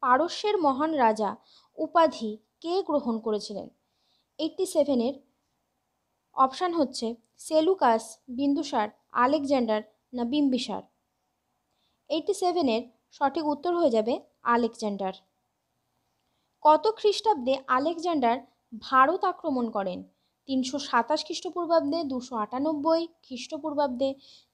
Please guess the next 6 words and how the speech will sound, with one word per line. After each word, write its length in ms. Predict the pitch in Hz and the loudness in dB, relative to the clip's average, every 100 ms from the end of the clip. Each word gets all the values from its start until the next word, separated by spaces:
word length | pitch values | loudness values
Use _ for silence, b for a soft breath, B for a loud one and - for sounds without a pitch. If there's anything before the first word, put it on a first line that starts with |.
| - | -6
তিনশো 380 | 330 359 - 415 | -4 -4 -2 -2
দুই 320 | 285 269 269 | 0 0 0
না 160 | 262 | -2
তিনশো 400 | 254 294 277 269 | -4 -2 -2 -2
তিন 300 | - - 294 | -8 -6 -4
খ্রিস্টপূর্বাব্দে? 880 | 285 240 - 220 214 196 202 190 208 | -4 -6 -12 -14 -12 -10 -10 -10 -16